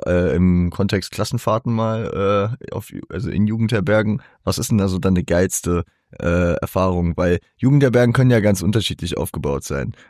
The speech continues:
Ob das jetzt einfach, äh, in einem Haus praktisch, äh, keine Ahnung, sechs, sechs Bettzimmer oder was auch immer sind oder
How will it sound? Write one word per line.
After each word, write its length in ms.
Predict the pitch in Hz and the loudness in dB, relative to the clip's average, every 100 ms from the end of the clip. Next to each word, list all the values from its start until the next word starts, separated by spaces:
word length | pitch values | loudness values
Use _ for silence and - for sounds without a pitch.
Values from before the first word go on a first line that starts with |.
| - | -4
Ob 180 | 85 - | -4 -2
das 120 | 87 | -2
jetzt 200 | 95 - | -2 0
einfach, 420 | 87 - 85 - - | -2 0 -2 -2 -2
äh, 540 | 85 82 85 82 85 - | 0 0 0 0 -2 -2
in 80 | 92 | -2
einem 300 | 67 87 90 | 0 2 4
Haus 280 | 107 117 - | 4 2 0
praktisch, 560 | 95 - 87 90 - | -6 -4 -4 -2 -4
äh, 420 | - 80 80 87 95 - | -8 -6 -4 -4 -6 -6
keine 200 | 90 78 | -4 -2
Ahnung, 140 | 85 | -2
sechs, 380 | 95 92 - - - | -2 -4 -6 -10 -10
sechs 240 | - - | -8 -4
Bettzimmer 640 | - 90 - 98 90 90 | -2 -2 0 0 0 0
oder 180 | 69 82 | -2 -2
was 140 | 82 95 | -4 -6
auch 80 | - | -2
immer 240 | 107 107 | 0 2
sind 380 | 92 95 95 - | 2 0 0 -4
oder 320 | 80 82 | -4 -4